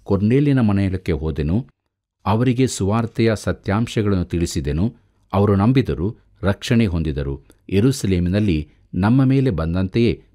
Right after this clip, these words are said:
ಪವಿತ್ರಾತ್ಮನು ಅವರ ಮೇಲೆಯೂ ಬಂದನು." ಪ್ರಿಯ ಮಿತ್ರನೇ, ರಕ್ಷಣೆ ಪಡೆಯಲು ಯಾವಾಗಲೂ ಇದೊಂದೇ ಮಾರ್ಗವಾಗಿದೆ.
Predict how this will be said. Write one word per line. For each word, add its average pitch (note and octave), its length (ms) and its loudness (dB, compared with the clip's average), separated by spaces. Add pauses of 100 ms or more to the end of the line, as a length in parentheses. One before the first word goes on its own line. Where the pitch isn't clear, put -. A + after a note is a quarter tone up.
ಪವಿತ್ರಾತ್ಮನು A#2 760 0
ಅವರ F#2 340 -4
ಮೇಲೆಯೂ G#2+ 400 2
ಬಂದನು." C#2+ 500 -4 (680)
ಪ್ರಿಯ C#3 220 4
ಮಿತ್ರನೇ, E2 560 -2 (300)
ರಕ್ಷಣೆ C#3 440 0
ಪಡೆಯಲು F#2 560 0 (240)
ಯಾವಾಗಲೂ A2 680 0 (200)
ಇದೊಂದೇ A2 500 2
ಮಾರ್ಗವಾಗಿದೆ. D2 880 -4